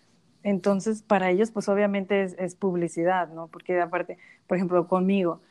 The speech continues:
ah, pues, es una familia que se quedó en el hotel, los tratamos bien, entonces como que,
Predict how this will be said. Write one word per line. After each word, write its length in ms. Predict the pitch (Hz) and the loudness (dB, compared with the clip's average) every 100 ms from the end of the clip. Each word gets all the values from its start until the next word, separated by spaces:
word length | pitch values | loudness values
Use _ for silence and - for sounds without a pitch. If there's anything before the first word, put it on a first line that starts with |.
| _ | _
ah, 160 | 202 202 | 0 2
pues, 160 | 208 214 | 2 0
es 120 | 208 | 2
una 180 | 226 220 | 2 2
familia 920 | 196 175 214 254 277 269 269 254 233 | 0 0 2 2 2 0 0 0 -2
que 120 | 202 | -2
se 160 | 185 175 | -4 -2
quedó 220 | 180 180 | 0 0
en 80 | 180 | 0
el 120 | 170 | -2
hotel, 460 | 165 - 202 208 208 | -4 0 2 4 2
los 120 | 190 | -4
tratamos 400 | 175 170 175 175 | -6 -6 -4 -4
bien, 300 | 180 190 190 | -4 -4 -6
entonces 260 | 180 175 170 | -10 -18 -16
como 240 | 180 170 156 | -12 -12 -12
que, 160 | 165 | -14